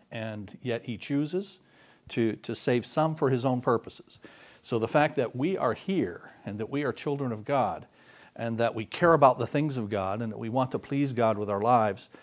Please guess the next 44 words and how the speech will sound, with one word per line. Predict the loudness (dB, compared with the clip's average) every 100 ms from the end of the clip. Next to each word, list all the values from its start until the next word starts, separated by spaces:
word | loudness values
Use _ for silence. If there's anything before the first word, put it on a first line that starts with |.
| -20 -14
and | -4
we | 0
want | 0
to | 0
be | -2
used | 0 0 0 -2
of | -4
him, | -6 -10
and | -4
all, | 0 0 0
those | 2 2 0
are |
all | -2 0 0
things | 0 -4 0
that | -2
he | 0 0
has | 0 0
wrought | 4 6 6 2
in | -6 -6
us. | -6 -12 -14
And | -14 -10
so | -4 -2
we | -2 -2
have | 0 -2 -2
no | -4 -2 -2
ability | -2 -2 -2 0 -2 -6
to | -8 -10
boast | -8 -4 -4 -4 -14 -20 _ _ -2
about | 2 2
any | 0 -4
of | -4
that, | -2 -2 -4 -10 -20 -20 -18 -10
and | -8 -8 -10 -14 -10
we | -6
are | -6
thankful | -4 -6 -4 -8
to | -6
God | 0 2 2 0
that | -6
he | -8
has | -10
done | -8 -6
this | -6 -8
work | -8 -2 0 0